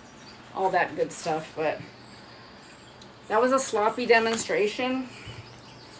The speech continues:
but I'm going to blame it on the strap. Of course, because it's never my fault.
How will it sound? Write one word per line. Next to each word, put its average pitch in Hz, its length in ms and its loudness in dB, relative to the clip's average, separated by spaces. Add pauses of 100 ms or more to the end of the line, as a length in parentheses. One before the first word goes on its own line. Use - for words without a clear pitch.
(160)
but 185 340 4
I'm 190 260 4
going 208 360 2
to 214 160 -4
blame 196 400 2
it 202 160 2
on 190 540 4 (460)
the 190 240 0
strap. 170 500 -4 (1900)
Of 294 160 -4
course, 466 400 0
because 262 300 -6
it's 262 240 -6
never 277 340 -2
my 202 240 -2
fault. 233 640 -2